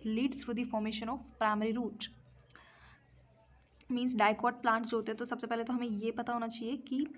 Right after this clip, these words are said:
जो हमारा एम-, embryo होता है, अगर ये dicot का embryo है तो dicot में यहाँ पे दो cotyledons होंगे, तो एक ये and एक ये। monocot में सिर्फ एक cotyledon होता है।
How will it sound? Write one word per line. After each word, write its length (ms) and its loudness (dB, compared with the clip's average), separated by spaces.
जो 320 -2
हमारा 380 -2
एम-, 320 0
embryo 320 2
होता 220 0
है, 60 0
अगर 180 -2
ये 120 0
dicot 420 0
का 100 -4
embryo 240 0
है 80 -2
तो 100 -4
dicot 380 -2
में 80 -4
यहाँ 100 -2
पे 120 -4
दो 240 0
cotyledons 440 -2
होंगे, 140 -2
तो 80 -4
एक 220 -2
ये 180 -4
and 100 -4
एक 160 -2
ये। 60 0
monocot 380 -2
में 100 -4
सिर्फ 220 -6
एक 240 -4
cotyledon 360 -2
होता 200 -6
है। 60 -12